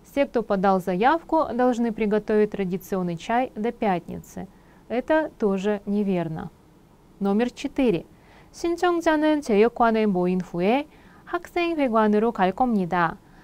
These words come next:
Все, кто подал заявку, после того, как соберутся в спортзале, пойдут в здание для студентов. Это тоже неверно. В здание для студентов пойдут только те, кто подал заявку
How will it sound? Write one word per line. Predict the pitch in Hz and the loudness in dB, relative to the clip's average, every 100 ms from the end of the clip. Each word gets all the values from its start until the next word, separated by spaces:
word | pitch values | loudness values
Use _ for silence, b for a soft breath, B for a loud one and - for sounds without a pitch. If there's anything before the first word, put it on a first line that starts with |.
| B - | B -8
Все, | 320 | -6
кто | 320 302 | -2 -2
подал | 277 247 240 233 | 0 2 4 4
заявку, | 208 190 180 190 214 - | 2 2 2 0 0 -10
после | 285 277 - 247 | -4 -6 -4 -4
того, | 240 220 | 0 0
как | 214 202 | 0 -4
соберутся | - 196 196 196 180 180 | -6 -4 0 -2 -4 -10
в | |
спортзале, | - 180 170 190 254 302 311 247 | -10 -8 -4 2 2 2 -2 -4
пойдут | - 254 233 | -2 0 0
в | 214 | -2
здание | 185 208 208 208 | 0 0 2 0
для | 196 185 185 190 | -2 -2 -2 -4
студентов. | - - 196 190 170 - 165 - B B B | -10 -10 -4 -4 -4 -8 -16 -18 B B B
Это | 294 311 320 | -2 0 0
тоже | 240 233 226 240 - | 2 0 2 0 -2
неверно. | 208 214 233 - 202 214 190 180 | -2 0 -2 -4 0 2 2 0
В | 175 | -6
здание | 170 208 202 190 | -2 0 0 0
для | 180 185 | -2 -6
студентов | - 202 285 330 339 302 | -6 -6 -4 -4 -2 -2
пойдут | - 220 202 214 | -2 -4 -2 -2
только | 202 196 196 | -4 -6 -8
те, | - 190 233 | -6 -4 -4
кто | - - 214 | -4 -2 0
подал | 214 185 185 185 | 0 -4 -2 -2
заявку | 180 180 233 311 - 320 320 | -4 -2 -2 -2 -6 -6 -6